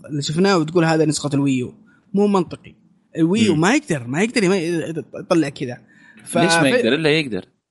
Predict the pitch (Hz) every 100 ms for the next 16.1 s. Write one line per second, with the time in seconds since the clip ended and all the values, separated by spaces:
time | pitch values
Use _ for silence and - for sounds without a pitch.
0 | - 208 311 311 147 170 - 127 98 113
1 | 131 165 208 175 143 135 139 120 113 104
2 | 101 117 - 110 107 101 98 - 92 -
3 | 87 - _ _ _ _ _ - 98 90
4 | 101 - _ _ _ _ - 151 208 151
5 | 120 110 90 98 98 95 _ _ 185 175
6 | 151 156 143 123 - 160 160 135 135 -
7 | 156 139 156 175 196 185 139 120 120 135
8 | 190 170 131 127 120 98 131 127 - _
9 | _ _ _ _ - 180 180 - 135 185
10 | 143 - - - - - 185 175 214 277
11 | 175 190 - - 196 180 190 208 226 226
12 | 202 196 226 208 - 240 262 165 156 135
13 | 139 135 131 131 160 196 147 113 - 175
14 | 151 123 139 131 147 151 113 151 147 117
15 | 110 101 107 143 123 123 117 107 117 123
16 | 127